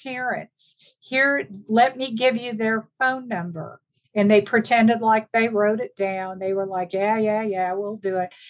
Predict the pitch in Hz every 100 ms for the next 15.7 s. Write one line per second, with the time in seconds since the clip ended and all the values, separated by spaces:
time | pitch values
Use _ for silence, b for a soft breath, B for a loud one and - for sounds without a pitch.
0 | B B 233 277 302 254 185 202 247 254
1 | 233 247 220 196 214 247 262 170 175 -
2 | 214 196 208 226 - 202 214 190 190 196
3 | 220 - - _ b b - - 220 240
4 | 254 254 - 214 202 220 208 196 196 196
5 | 202 202 _ 202 190 185 - 254 262 254
6 | 202 190 190 190 - - - _ _ _
7 | _ _ _ _ _ - - 277 269 262
8 | 233 214 330 - 370 247 214 226 254 214
9 | - - 196 240 262 196 175 165 165 175
10 | 170 165 - _ b b b - 202 202
11 | - - 247 277 302 262 233 220 214 220
12 | 208 202 208 - 196 185 185 185 185 190
13 | - 180 175 170 - 254 277 226 208 -
14 | 208 196 175 180 180 196 240 226 214 -
15 | 226 220 208 190 190 180 180